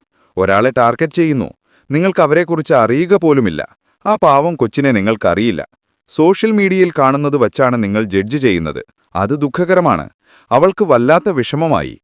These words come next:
അവൾ പ്ലാൻ ചെയ്ത് അറേഞ്ച് ചെയ്ത പ്രോഗ്രാമാണ്. ഇഷാനിക്ക് വളരെ വിഷമമായി. ബ്രൈഡൽ ഷവർ ഒ സിക്ക് മറക്കാൻ പറ്റാത്ത ദിവസമായിരിക്കാൻ വേണ്ടി ഇഷാനി ഒരുപാട് പ്രയത്നിച്ചതാണെന്നും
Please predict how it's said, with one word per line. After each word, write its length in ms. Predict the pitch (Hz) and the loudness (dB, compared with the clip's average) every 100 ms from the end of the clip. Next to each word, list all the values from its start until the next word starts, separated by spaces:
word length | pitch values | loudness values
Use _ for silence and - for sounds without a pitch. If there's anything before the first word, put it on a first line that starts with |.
| _ _ - | _ _ -2
അവൾ 220 | 92 113 | 2 2
പ്ലാൻ 360 | 110 98 92 131 | 2 0 2 0
ചെയ്ത് 260 | 143 147 143 | -2 0 4
അറേഞ്ച് 340 | 123 120 147 | 4 2 -2
ചെയ്ത 220 | 156 156 156 | -4 -2 -2
പ്രോഗ്രാമാണ്. 680 | 139 120 127 170 147 80 58 _ _ _ - | 2 0 2 0 0 -2 -8 _ _ _ -6
ഇഷാനിക്ക് 480 | 127 190 196 196 185 | -4 0 0 0 2
വളരെ 340 | 117 110 156 | 2 4 2
വിഷമമായി. 680 | 147 101 131 151 107 69 50 _ _ _ - | 0 -4 -2 -2 -2 -4 -12 _ _ _ -4
ബ്രൈഡൽ 380 | 90 92 113 | 0 2 2
ഷവർ 260 | 127 135 135 | 0 -2 0
ഒ 100 | 123 120 | 0 0
സിക്ക് 280 | - 143 | -4 -6
മറക്കാൻ 460 | 160 104 90 98 165 165 | -4 -2 -2 -2 -4 -2
പറ്റാത്ത 340 | 147 151 147 | 0 0 0
ദിവസമായിരിക്കാൻ 840 | 123 113 127 151 123 113 110 120 | -2 -4 -4 -4 -2 -2 -2 -2
വേണ്ടി 260 | 107 90 73 65 - _ _ | -2 -4 -6 -12 -18 _ _
ഇഷാനി 420 | 143 - 170 165 160 - | -8 -2 0 0 -6 -2
ഒരുപാട് 460 | 101 139 156 165 | -2 0 2 2
പ്രയത്നിച്ചതാണെന്നും 1000 | 165 123 113 113 151 175 113 90 80 71 | 2 2 0 -2 -4 0 0 0 -4 -8